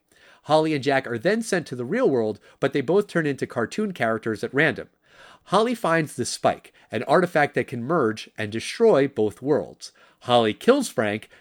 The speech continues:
Jack stops Holly, and Frank is then resurrected in Cool World, where he presumably lives happily ever after.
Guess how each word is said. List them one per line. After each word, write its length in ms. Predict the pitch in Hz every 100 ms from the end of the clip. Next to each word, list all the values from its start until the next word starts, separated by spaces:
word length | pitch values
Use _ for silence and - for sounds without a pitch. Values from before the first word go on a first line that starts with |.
| _
Jack 260 | - 120 117
stops 440 | - 196 233 233
Holly, 420 | 156 135 117 117 - -
and 220 | - 117 117
Frank 320 | 175 185 180
is 160 | 127
then 260 | 113 147 135
resurrected 600 | 147 214 196 160 156 156
in 100 | 151
Cool 240 | - 131
World, 360 | 110 104 101 98 - _
where 160 | 113 110
he 100 | 117
presumably 720 | - 98 131 139 123 131 131
lives 280 | 113 110 -
happily 560 | 110 110 107 104 104
ever 280 | 95 92 95 107
after. 500 | 101 - - -